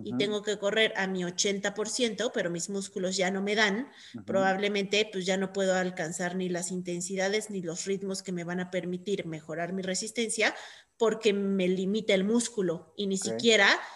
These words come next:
Speaker 1: llego a trabajar a mi corazón a las intensidades necesarias para mejorar.
Speaker 2: ¿De dónde vienen todos estos chismes, Ivonne? O sea,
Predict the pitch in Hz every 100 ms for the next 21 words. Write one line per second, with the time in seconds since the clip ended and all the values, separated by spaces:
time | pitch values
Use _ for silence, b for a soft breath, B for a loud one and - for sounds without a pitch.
0 | B _ 202 196 208 208 185 175 180 185
1 | 190 180 208 196 220 214 226 226 269 320
2 | - 208 185 196 190 190 185 196 185 185
3 | 196 196 190 190 196 269 - 170 156 151
4 | 147 147 - _ b b b _ 156 170
5 | 240 233 202 214 208 190 180 175 160 165
6 | - 117 104 90 - _ _ _ 110 98
7 | 90 98 120